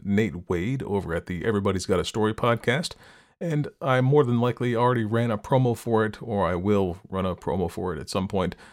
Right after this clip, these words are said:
But that's, uh, that's some news here. There'll be more coming with that as the, as time goes on, and as the rest of the season starts being released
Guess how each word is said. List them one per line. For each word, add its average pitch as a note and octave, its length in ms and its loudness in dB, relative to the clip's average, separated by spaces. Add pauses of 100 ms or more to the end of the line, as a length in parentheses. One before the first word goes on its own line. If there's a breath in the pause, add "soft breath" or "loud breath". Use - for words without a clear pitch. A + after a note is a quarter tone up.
(340 loud breath)
But C3 60 -2
that's, - 380 0 (280)
uh, C3+ 140 -4
that's D#3+ 260 6
some C#3 220 8
news B2 240 4
here. A2+ 260 2 (400)
There'll C#3 100 4
be B2 120 0
more A2 240 2
coming G#2 320 0
with F#2 160 -2
that F#2 200 2
as F2 200 -2
the, D2 200 -4
as F2+ 140 -6
time G2+ 280 -2
goes F2 200 -2
on, F2 280 -2 (280 loud breath)
and G#2 160 2
as G2 220 0
the G2 180 -2
rest F#2+ 300 -2
of G2 40 -6
the F2 100 -4
season G2 440 0 (480 soft breath)
starts - 320 0
being G2+ 240 2
released F#2+ 460 -2